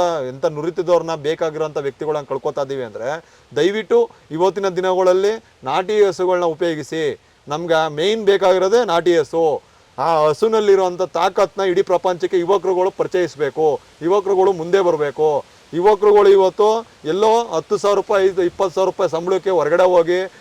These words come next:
ಆ, ನಾವು ಈ ರೀತಿ ಮಾಡ್ಕೋತಾ ಇರೋದ್ರಿಂದ ಇವತ್ತು ನಮ್ಮ ಸಂಪ್ರದಾಯ ಉಳಿತಾ ಇಲ್ಲ. ದುಡ್ಡಿಂದ ಹೋಗ್ಬೇಡಿ, ದುಡ್ಡಿಂದ ಹೋಗ್ಬೇಕು. ಎಷ್ಟು ನೋಡಿ, ನಿಮ್ಮಿಂದ ನಾವು ಎಲ್ಲ ಎಷ್ಟು ಹೋಗ್ತಿದೆ ಅಂದ್ರೆ ಯುವಕರುಗಳಿಂದ,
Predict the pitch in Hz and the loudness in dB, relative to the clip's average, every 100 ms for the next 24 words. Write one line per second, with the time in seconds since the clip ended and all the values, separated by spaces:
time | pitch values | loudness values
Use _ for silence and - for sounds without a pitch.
0 | - 147 160 165 180 208 240 - - - | -10 -8 -2 -2 0 -2 -4 -12 -20 -12
1 | 160 190 196 180 180 165 175 185 175 165 | -4 -2 -2 -2 -2 0 0 2 2 0
2 | 160 165 190 190 165 165 170 156 151 139 | -2 -4 -2 0 0 0 -2 -4 -6 -6
3 | 160 180 170 165 170 147 151 143 139 139 | -6 -2 2 4 4 0 -4 -4 -2 -4
4 | 117 - _ 127 139 170 165 156 151 143 | -8 -14 _ -12 -4 -4 0 2 0 -2
5 | 139 135 139 113 _ _ _ _ 123 139 | -4 -2 -4 -4 _ _ _ _ -10 -2
6 | 180 180 175 170 175 180 170 170 143 131 | -2 2 0 2 0 -2 0 0 0 -2
7 | 180 170 151 - _ 135 156 175 156 170 | -2 -2 -2 -6 _ -6 -2 -2 -4 -4
8 | 190 185 185 170 160 151 135 143 175 170 | -2 0 2 0 0 -2 -4 0 2 2
9 | 139 - 175 147 170 160 147 139 143 147 | 0 0 -2 0 -4 -4 -4 -4 -4 -4
10 | 151 143 | -4 -4